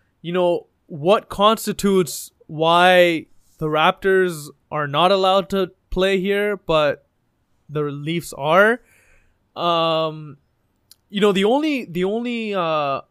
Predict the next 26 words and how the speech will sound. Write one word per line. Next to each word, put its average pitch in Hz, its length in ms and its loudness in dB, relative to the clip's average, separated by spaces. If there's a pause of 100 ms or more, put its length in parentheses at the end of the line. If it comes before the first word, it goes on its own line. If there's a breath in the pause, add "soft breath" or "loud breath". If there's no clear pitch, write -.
(140)
idea 170 460 0
I 165 220 0
could 165 160 -10
come 156 220 -12
up 156 180 -8
with 202 200 -4
is 160 120 -4
the 151 100 -6
fact 156 360 -4
that 156 280 -2
I - 160 -8
think 175 220 -10
they're 175 100 -4
doing 165 260 -8
the, 143 360 -4
the 139 140 -12
Canadian 156 520 -8
Conference 147 520 -8
this 139 240 -16
year, 123 180 -6
right? 135 320 -6
So 147 360 -4 (320 soft breath)
all 175 220 6
the 185 100 2
Canadian 180 460 -2
teams 147 600 -8